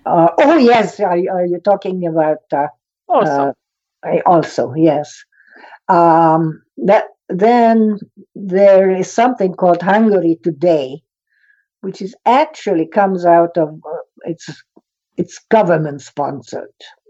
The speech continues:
Speaker 1: Of course, if you try to find out where the money comes from, you would never get to the government because it's so carefully hidden. Um, but when it comes to straight news,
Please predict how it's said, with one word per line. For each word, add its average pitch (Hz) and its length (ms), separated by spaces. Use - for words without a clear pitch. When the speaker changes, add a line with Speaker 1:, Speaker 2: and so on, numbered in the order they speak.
Speaker 1:
Of 165 300
course, 208 240
if 214 180
you 190 100
try 208 500
to 170 220
find 170 340
out 175 420
where 170 260
the 156 100
money 156 320
comes 147 320
from, 151 260
you 156 160
would 147 180
never 151 240
get 147 240
to 165 80
the 147 100
government 135 600
because 135 340
it's 135 160
so 139 140
carefully 143 520
hidden. 139 440
Um, 147 640
but 185 460
when 208 240
it - 140
comes 254 260
to 185 140
straight 233 580
news, 170 840